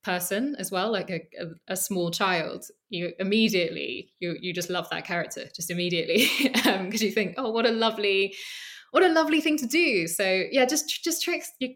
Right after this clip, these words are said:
yeah, that, you know, s-, seeing someone make the decision to care for something vulnerable, seeing a vul-, like, vulnerability, I think,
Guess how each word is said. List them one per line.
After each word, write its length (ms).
yeah, 260
that, 220
you 120
know, 100
s-, 300
seeing 320
someone 460
make 220
the 60
decision 320
to 100
care 280
for 80
something 280
vulnerable, 520
seeing 340
a 40
vul-, 320
like, 200
vulnerability, 640
I 40
think, 360